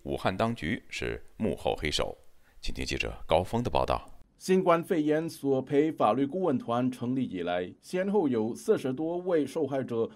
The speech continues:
Speaker 2: 或受害者家属咨询求助，至今已有四个受害者家属提交诉讼。参与顾问团的公益人士杨展清表示，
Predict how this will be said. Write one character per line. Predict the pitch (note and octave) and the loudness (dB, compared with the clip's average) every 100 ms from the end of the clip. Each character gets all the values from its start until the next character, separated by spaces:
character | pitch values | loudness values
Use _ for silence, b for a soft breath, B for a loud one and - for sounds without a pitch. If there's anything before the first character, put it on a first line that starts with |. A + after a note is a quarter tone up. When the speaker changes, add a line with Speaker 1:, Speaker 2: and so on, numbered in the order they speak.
| b | b
Speaker 2:
或 | - A#3+ E3 | 2 4 4
受 | - F#3 | 0 0
害 | E3+ | 0
者 | B2 A#2 | 0 -2
家 | B2 D#3+ F3 | -2 -2 -2
属 | F3 C3 A2+ - | -2 -4 -4 -10
咨 | - G3 F#3+ | 0 2 2
询 | A2 | -4
求 | B2+ F#2 F#2 | -4 -8 -8
助， | A2 F2 - _ _ _ | -8 -10 -14 _ _ _
至 | G#3+ F3+ | 6 6
今 | C3 G3 G3 | 4 0 0
已 | D3+ | -2
有 | G#3 B2+ | 2 2
四 | B2+ - B3+ | 2 0 -2
个 | A3 D#3+ | 4 2
受 | C#3 D#3 | 2 0
害 | D3+ | 0
者 | A#2+ A2+ | 0 -2
家 | A2 D#3+ | 0 0
属 | - C#3 A2+ B _ | 0 -2 -2 B _
提 | B2+ B2 | -2 2
交 | C3+ C3 | 2 2
诉 | C#3 D3 | 0 -4
讼。 | - A2 F2+ _ _ _ _ _ _ | -2 -6 -6 _ _ _ _ _ _
参 | F#3 G3 | 2 4
与 | F3 | 2
顾 | B2+ F3+ | 0 0
问 | D3+ A#2 | 0 0
团 | - C3 D3 | -2 -2 2
的 | A#2+ | 0
公 | A2 E3 F3 | 0 -2 2
益 | |
人 | B2+ G#2+ C3 | 2 2 -2
士 | C3+ B2+ - | -2 -2 -2
杨 | A2 A2+ | -2 0
展 | B2+ G2 | 0 -2
清 | F#2+ B2 A2 | -4 -6 -6
表 | E2 | -8
示， | - G#2+ F#2+ | -8 -10 -10